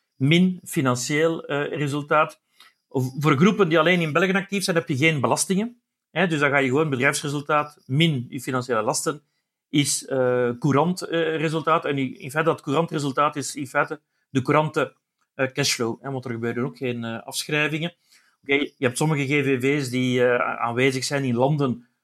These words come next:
waar ze geen gunstig fiscaal statuut hebben, hè, zoals een, eh, Edifica bijvoorbeeld in, in Finland of in, eh,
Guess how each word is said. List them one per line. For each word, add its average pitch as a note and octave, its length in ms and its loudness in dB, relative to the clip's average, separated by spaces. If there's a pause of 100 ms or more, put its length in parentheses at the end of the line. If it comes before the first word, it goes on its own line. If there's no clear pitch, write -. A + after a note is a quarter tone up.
waar A#2 180 0
ze A2+ 140 -6
geen D3 280 2
gunstig D3+ 360 -2
fiscaal D3 480 0
statuut C3+ 420 -6
hebben, D3 320 -6
hè, C#3+ 200 -6
zoals A#2+ 260 -4
een, A2+ 200 -6
eh, A2 360 -6
Edifica A#2+ 480 -2
bijvoorbeeld B2+ 600 -2
in, A#2 260 -6
in A2+ 140 -16
Finland B2 500 -8
of A2 160 -18
in, A2+ 240 -12
eh, A2 140 -16